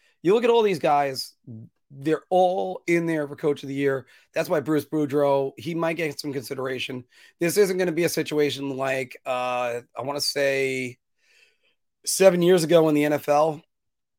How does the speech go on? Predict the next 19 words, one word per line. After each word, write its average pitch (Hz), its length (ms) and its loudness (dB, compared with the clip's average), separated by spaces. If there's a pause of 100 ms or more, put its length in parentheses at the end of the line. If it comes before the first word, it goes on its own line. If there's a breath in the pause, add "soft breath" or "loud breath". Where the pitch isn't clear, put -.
(200)
when 139 360 -2
Bruce 165 360 0
Arians 151 560 0
went 135 260 -6
eleven 139 360 -2
and 131 120 -4
five 127 360 0
as 104 100 -8
an 117 120 -16
interim 135 400 -4
coach, - 460 -4 (320)
or 107 320 -8 (640)
ten 139 180 -4
and 139 180 -4
five 143 320 0
or 131 40 -12
something 147 220 -10
like 135 160 -6
that, 139 240 -4